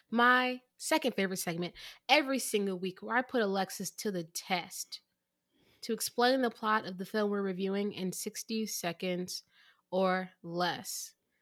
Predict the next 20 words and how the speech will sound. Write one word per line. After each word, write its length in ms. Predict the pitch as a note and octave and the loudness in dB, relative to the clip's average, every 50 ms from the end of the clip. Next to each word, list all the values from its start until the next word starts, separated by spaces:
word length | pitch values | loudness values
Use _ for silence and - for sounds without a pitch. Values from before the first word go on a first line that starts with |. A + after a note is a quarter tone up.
| _ _ _ - | _ _ _ -4
Now, 100 | G#3+ G#3+ A3 | 0 4 4
while 120 | G#3+ G#3+ | 6 6
I 60 | G#3 | 4
have 260 | G3+ G#3+ G#3+ A3 G#3+ | 4 2 2 2 2
you 80 | G#3+ A#3 | 0 0
here, 460 | A3 A3+ A3+ A3+ A3 A3+ A3+ A#3 - _ _ _ _ _ _ _ _ _ _ - | 0 2 2 2 2 2 0 -4 -6 _ _ _ _ _ _ _ _ _ _ 0
go 100 | A3+ A3+ | 0 0
ahead, 240 | A3 A3 A#3 A3 G#3+ | 2 2 2 2 2
if 160 | G#3+ G#3 - | 2 0 0
you 140 | A3 A3+ G#3+ | -2 0 0
are 100 | G#3 G3 | 0 0
so 240 | - - G#3+ G3+ G3+ | -2 -2 -2 -2 -2
kind 340 | - - F#3+ F#3 F#3+ F#3+ | -4 -4 -4 -2 -2 -2
and 140 | F#3+ F3+ F3 | 0 -2 -2
willing, 360 | F3+ F3+ F#3 F#3 F#3 F#3 F3+ F3 | -2 -2 -2 -2 -2 -2 -4 -4
leave 180 | G3 G3 F#3 F#3 | -4 -4 -4 -2
us 160 | F#3 F3+ - | -2 -4 -4
a 40 | G3 | -4
five-star 460 | - F#3+ F#3 F#3 F3 - G3 F3+ F#3 | -2 -2 -2 -2 -2 -2 -2 -2 0
review 440 | F#3 F3+ E3+ G3+ A3+ A#3 A#3+ B3 B3+ | 0 0 0 0 0 2 2 2 0